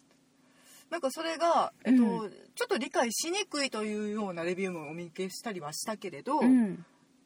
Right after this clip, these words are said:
Speaker 1: あの、同時進行すぎて、
Speaker 2: うん。
Speaker 1: で、その単位が違うので、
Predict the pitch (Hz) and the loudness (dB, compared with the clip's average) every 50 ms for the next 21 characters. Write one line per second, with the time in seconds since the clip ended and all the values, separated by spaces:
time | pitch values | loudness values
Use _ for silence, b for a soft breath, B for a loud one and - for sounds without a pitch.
0 | - - 175 165 160 151 - 180 226 226 196 208 208 - 247 240 220 226 226 - | -16 -14 -14 -12 -12 -10 -6 -4 -4 -4 -4 -4 -6 -6 -6 -6 -4 -6 -6 -6
1 | - - 196 175 156 - 170 165 156 151 139 - - 208 240 240 220 190 - - | -8 -10 -12 -12 -10 -6 -4 -4 -4 -6 -8 -6 -2 0 2 2 2 0 -2 -6
2 | 226 220 208 196 190 - - - 302 359 302 220 170 147 139 - - - 185 185 | -6 -6 -6 -6 -6 -8 -6 -4 -2 -2 -2 -2 -4 -6 -10 -10 -8 -2 0 0
3 | 175 170 165 156 147 156 - 233 233 214 | 0 0 -2 -8 -12 -12 -10 -6 -2 2